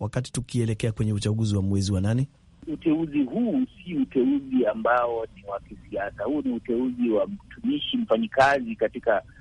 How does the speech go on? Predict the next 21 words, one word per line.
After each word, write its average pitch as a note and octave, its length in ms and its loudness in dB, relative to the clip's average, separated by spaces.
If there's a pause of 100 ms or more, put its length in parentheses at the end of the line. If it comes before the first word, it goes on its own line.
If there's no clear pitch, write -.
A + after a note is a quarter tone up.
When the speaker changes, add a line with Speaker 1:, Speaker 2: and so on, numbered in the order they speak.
(260)
Speaker 2:
uh, F#2+ 340 0
tume G#2 260 -2
hii. D#3 400 -2 (340)
Kwa A#2+ 120 2
hivyo B2+ 280 4 (120)
sio A#2 640 2
nafasi A2 680 2
ya G2 180 2
wanasiasa G2+ 580 -2
kuingilia. F2+ 600 -6
Uh, F#2+ 920 -2
hatari D3 440 2
iliyoko A2+ 380 -2
tu B2 140 -8
ni A2+ 120 -8
kwamba A#2 340 0
yeye C#3 680 -2
anatakana A2 600 -2
awe A2+ 220 -4
na F#2+ 120 -8
uwiano G2 600 -4